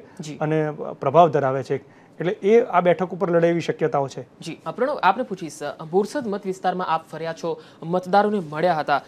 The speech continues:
Speaker 1: અ, મતદારોના મુખ્ય પ્રશ્નો કયા કયા રહ્યા છે અને વિકાસ અને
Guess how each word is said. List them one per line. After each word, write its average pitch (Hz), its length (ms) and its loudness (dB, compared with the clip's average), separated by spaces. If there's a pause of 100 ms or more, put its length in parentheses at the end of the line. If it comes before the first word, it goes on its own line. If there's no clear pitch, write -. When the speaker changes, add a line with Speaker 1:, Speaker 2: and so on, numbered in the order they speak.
(240)
Speaker 1:
અ, 160 140 4
મતદારોના 247 960 0
મુખ્ય 220 280 0
પ્રશ્નો 220 340 -4
કયા 185 180 -2
કયા 180 180 -6
રહ્યા 160 200 -6
છે 214 160 -8
અને 190 240 -4 (140)
વિકાસ 226 440 2
અને 220 180 -2